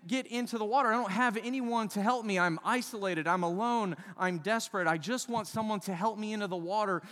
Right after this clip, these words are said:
so that all of my problems can go away and my life will be the way that I want it." See, but what he thinks he really, what, what he thinks he wants is not what he really wants. Jesus knew what he really wanted. Jesus knew what he really needed.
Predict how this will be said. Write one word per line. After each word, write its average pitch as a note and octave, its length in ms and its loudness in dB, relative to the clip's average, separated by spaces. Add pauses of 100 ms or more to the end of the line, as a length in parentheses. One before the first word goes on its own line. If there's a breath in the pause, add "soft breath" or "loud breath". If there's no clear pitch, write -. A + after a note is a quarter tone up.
so - 140 -6
that F#3 200 4
all B3 280 2
of G#3 100 0
my G#3+ 200 4
problems G3+ 460 2
can F#3+ 160 -4
go F3 160 0
away E3 240 0
and D#3 80 -2
my D3 120 2
life D#3+ 340 0
will D#3 80 -8
be D#3 100 -2
the C#3+ 100 -4
way C#3 140 -2
that C3 140 -2
I B2 60 0
want G2+ 280 -10
it." E2+ 60 -20 (2500)
See, - 140 -16
but E3 140 -10
what G#3 120 -8
he A3+ 60 -6
thinks F4 200 -12
he D4+ 100 -8
really, A3 340 -10 (240 loud breath)
what, G3+ 200 -6
what F3+ 300 -8
he G#3 80 -4
thinks C4+ 280 -6
he A3+ 100 -8
wants G3 440 -6
is D#3+ 200 -8
not A3+ 240 -2
what G#3 100 -2
he F#3+ 80 -4
really G#3 300 -6
wants. E3 640 -8 (960)
Jesus B3+ 340 -2
knew B3 140 0
what A#3 140 2
he A3+ 80 0
really A3 240 2
wanted. G#3 360 0
Jesus A3 360 -4
knew A3+ 240 -2 (180 loud breath)
what A3+ 160 2
he A3 80 0
really A3 300 0
needed. F#3+ 520 0